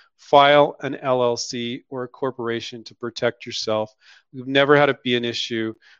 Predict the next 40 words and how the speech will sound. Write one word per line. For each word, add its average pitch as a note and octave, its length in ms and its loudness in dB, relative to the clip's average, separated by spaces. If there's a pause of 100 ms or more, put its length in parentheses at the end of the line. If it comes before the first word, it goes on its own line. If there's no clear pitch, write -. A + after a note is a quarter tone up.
(100)
but C3 100 -6
you C3+ 140 -2
always B2+ 320 2
wanna A#2+ 160 -6
do A2 240 -6
it, A#2+ 80 -4
and C3 80 -8
you C#3+ 80 -4
can C#3+ 180 -6
do A#2+ 180 2
it B2 60 0
in B2+ 80 -10
the A2+ 60 -12
midst A2 300 -10
of G#2 80 -14
your G#2+ 80 -10
first - 340 -14
deal. A2 320 -18 (3500)
Uh, B2+ 400 2 (100)
Sean D3+ 300 2
said, C#3+ 180 -2
"Thanks, E3 300 2
Andrew. E3 280 4
This D#3+ 220 2
has C#3 140 -8
been C#3 320 2
great. D#3 420 4
You're C3+ 240 -2
a B2 60 -2
huge C#3+ 280 -4
help C#3 260 2
to - 80 -12
the C3 80 -6
success B2 560 -4
of B2+ 60 -18
many B2 280 -6
aspiring A#2+ 480 -2
inventors." B2+ 500 -10
Thank F3 220 -16
you. F#2 160 -12